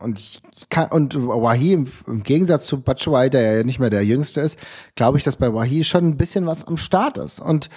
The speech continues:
hey, wir wissen's alle noch nicht, aber auch das sind diese Spiele,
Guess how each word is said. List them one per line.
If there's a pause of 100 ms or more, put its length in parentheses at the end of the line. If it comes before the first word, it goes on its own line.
(400)
hey,
wir
wissen's
alle
noch
nicht,
aber
auch
das
sind
diese
Spiele,